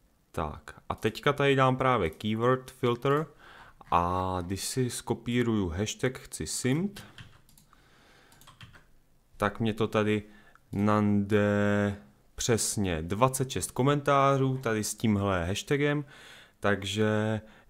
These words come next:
můžeme jít na vyhlášení vítězů. Takže první vítěz o Simt na čtyři měsíce se stává Filip Soukup pomlčka C L osm L K.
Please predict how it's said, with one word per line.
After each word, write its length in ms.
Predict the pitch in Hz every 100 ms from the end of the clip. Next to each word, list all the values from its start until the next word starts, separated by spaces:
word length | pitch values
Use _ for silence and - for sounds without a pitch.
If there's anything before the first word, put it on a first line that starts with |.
| 85
můžeme 580 | 90 101 104 110 110 120
jít 220 | 120 113
na 220 | 107 101 -
vyhlášení 840 | 87 98 110 117 120 127 123 131
vítězů. 560 | 131 139 135 180 110 - - - _ _ _ - -
Takže 220 | - 104 123
první 720 | - 160 160 175 185 180 - _ -
vítěz 580 | 143 135 156 143 - -
o 240 | 120 110
Simt 640 | - - 151 151 160 - - _ _ _ 110
na 200 | 117 107
čtyři 420 | - - 139 110
měsíce 640 | 101 113 - 139 - 143
se 160 | 135 98
stává 880 | - 107 110 120 131 139 143 147 - _ _ _ _ _ _ _ _ _ _ _ _ _ _ _ _
Filip 440 | - - 170 180
Soukup 600 | - 156 151 147 165 - - - _
pomlčka 500 | - 127 131 131 120
C 300 | 120 - 151
L 280 | - 131 135
osm 380 | - - 127 123 - -
L 160 | 107 107
K. 440 | - 110 113